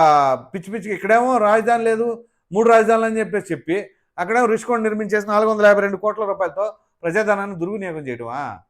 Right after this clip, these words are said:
దానివల్ల ఏమైనా ఉపయోగం ఉంటుందా? ఎందుకు పుతిన్ వస్తాడని పెట్టాడంట ఈ మొన్న జగన్ అంటున్నాడు. ఈ పుతిన్ ఏందో, ఈ జగన్ ఏందో, జనాలకి ప్రజలే అసలు ఏమనుకుంటున్నారా ఏంటా, నవ్వుకుంటారన్న ఆలోచన అన్నా ఉండాలి కదా.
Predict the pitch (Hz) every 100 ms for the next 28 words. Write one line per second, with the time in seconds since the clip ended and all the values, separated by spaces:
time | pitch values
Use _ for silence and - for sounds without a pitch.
0 | _ _ _ 147 170 220 226 214 196 214
1 | 214 214 214 240 254 262 _ _ _ _
2 | _ _ _ _ _ 160 226 220 _ _
3 | _ _ 247 294 254 - 190 190 202 185
4 | 180 143 113 107 - 127 123 117 110 107
5 | 104 131 135 151 190 165 113 95 90 _
6 | _ _ _ _ _ _ - 139 - 185
7 | 220 214 190 214 220 202 170 156 151 139
8 | 123 123 165 180 170 185 208 175 147 165
9 | 170 143 135 139 180 175 160 135 _ _
10 | _ 117 127 120 139 185 196 180 170 175
11 | 170 180 156 175 190 175 147 165 185 175
12 | 170 170 160 160 175 180 175 175 160 170
13 | 170 170 180